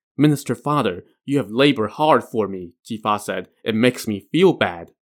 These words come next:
"It's what I should do for the state. I have no complaints,"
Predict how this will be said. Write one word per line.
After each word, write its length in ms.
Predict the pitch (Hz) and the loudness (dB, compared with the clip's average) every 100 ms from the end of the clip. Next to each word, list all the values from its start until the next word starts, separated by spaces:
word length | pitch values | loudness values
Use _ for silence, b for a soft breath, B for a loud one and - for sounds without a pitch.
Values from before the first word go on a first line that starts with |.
| _ _ _ _ _ - | _ _ _ _ _ -6
"It's 160 | 110 | -4
what 140 | 120 110 | 0 0
I 100 | 107 | 0
should 380 | - 185 175 | 2 2 2
do 180 | - 101 | 0 -4
for 140 | 85 98 | -4 -8
the 60 | |
state. 440 | - - 101 92 _ _ - | -6 -2 -2 -4 _ _ -10
I 100 | 95 | -8
have 200 | 98 92 | -8 -8
no 180 | 95 95 | -6 -6
complaints," 680 | 104 95 175 147 92 - | -8 -2 0 0 -2 -14